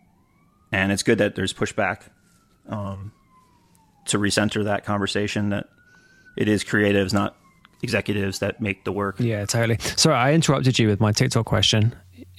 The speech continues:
Speaker 2: You were finishing, I believe.
Speaker 1: It just, I mean, I think, yeah, like, it's like the tool was,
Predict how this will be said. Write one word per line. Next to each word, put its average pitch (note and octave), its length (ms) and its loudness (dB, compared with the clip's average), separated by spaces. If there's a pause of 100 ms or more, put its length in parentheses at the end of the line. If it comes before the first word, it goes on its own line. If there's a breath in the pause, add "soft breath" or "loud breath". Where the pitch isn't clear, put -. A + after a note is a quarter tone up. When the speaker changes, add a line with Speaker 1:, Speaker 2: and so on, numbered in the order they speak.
(160)
Speaker 2:
You A2+ 140 4
were G#2+ 280 2 (1000 loud breath)
finishing, A2 680 0 (120)
I - 40 -4
believe. A2+ 300 0 (720 soft breath)
Speaker 1:
It C3+ 60 0
just, D3 240 4
I D3 80 6
mean, D3+ 140 8
I D3 80 8
think, E3 400 2
yeah, E3 260 8
like, B2 240 4
it's C3 320 0
like B2 160 4
the C3 100 2
tool C3 520 6
was, A2+ 220 4